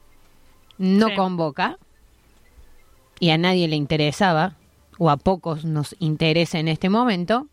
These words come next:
Speaker 1: creo que ya dejamos de ser pocos, eh, bueno, así era la, la situación, la realidad de la selección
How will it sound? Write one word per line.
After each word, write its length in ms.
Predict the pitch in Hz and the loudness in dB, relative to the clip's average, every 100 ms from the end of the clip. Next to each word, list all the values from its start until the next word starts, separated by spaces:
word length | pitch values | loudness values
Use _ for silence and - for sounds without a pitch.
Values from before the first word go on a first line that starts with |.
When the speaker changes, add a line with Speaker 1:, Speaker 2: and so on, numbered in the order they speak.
| _ | _
Speaker 1:
creo 200 | - 196 | -2 -2
que 160 | 160 151 | -2 -2
ya 120 | 160 | 0
dejamos 440 | 156 139 160 143 | -2 -2 -2 0
de 80 | 147 | -2
ser 220 | 139 156 | 0 -2
pocos, 460 | 156 202 165 226 269 _ - - - _ _ | 2 0 2 -2 -2 _ -20 -20 -20 _ _
eh, 720 | 180 160 160 147 143 135 131 135 127 - _ _ _ | 0 2 2 0 -2 -4 -6 -8 -12 -20 _ _ _
bueno, 260 | 208 185 147 - _ - - - | -4 -2 -4 -14 _ -20 -12 -6
así 320 | 156 208 190 | -4 0 2
era 160 | 185 175 | 2 2
la, 380 | 165 147 135 - - - - | 0 -2 -6 -12 -20 -20 -6
la 120 | 170 | -2
situación, 880 | 160 180 175 165 139 180 170 160 156 | -2 -2 0 0 0 -2 0 -2 -4
la 140 | 170 165 | 0 0
realidad 520 | 160 165 175 180 190 | 2 2 2 2 2
de 440 | 196 185 170 156 139 _ _ | 2 0 0 -2 -8 _ _
la 160 | - 160 | -4 -2
selección 960 | 175 165 160 156 185 170 165 156 147 | 0 0 0 0 0 2 0 -2 -4